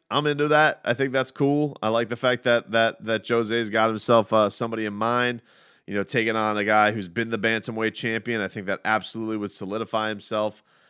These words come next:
as going and getting a crack at the belt, uh, once again. Uh, although it's a tough top of the division. You know, you got Aljo, you got Corey Sandhagen. Marlon Moraes took a tough loss tonight. He, he's, he's on hard times, daddy, right now, uh, which is tough for,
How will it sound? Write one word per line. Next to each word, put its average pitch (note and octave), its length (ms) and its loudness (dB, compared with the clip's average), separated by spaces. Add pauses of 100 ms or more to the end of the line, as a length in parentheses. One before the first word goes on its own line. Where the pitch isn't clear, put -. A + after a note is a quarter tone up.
(120)
as F#2+ 240 -6
going G#2 300 -4
and G2 100 -12
getting G2+ 200 -4
a F#2+ 40 -10
crack G#2 360 -2
at G2+ 200 -4
the F2+ 80 -10
belt, G#2+ 460 -6 (420)
uh, F#2+ 240 -2
once G#2 240 -6
again. A2+ 520 -4 (480)
Uh, G2+ 340 -2
although A#2+ 220 2
it's C#3 120 0
a - 40 -16
tough E3 220 2
top D#3+ 220 2
of D3+ 60 0
the D3 60 -4
division. D3+ 380 -4
You F2+ 100 -10
know, G2+ 40 -6
you G#2+ 80 -4
got G#2 140 -2
Aljo, B2+ 640 0
you A#2 60 -4
got G2+ 220 -2
Corey G#2 220 -8
Sandhagen. B2 880 -4 (360)
Marlon D#3+ 260 6
Moraes C#3 420 6
took B2 120 -6
a A#2+ 40 -8
tough A2+ 240 -2
loss G#2+ 300 -2
tonight. G#2 440 -6
He, G2 220 -8
he's, A2+ 260 -2
he's A#2 320 -2
on A#2 100 2
hard G#2 220 2
times, G#2 320 -4
daddy, F#2+ 220 -2
right F#2 220 -4
now, F#2 340 -8 (1000)
uh, G#2+ 220 0
which G#2 160 -4
is G2 80 -8
tough A#2+ 200 0
for, G#2 300 -4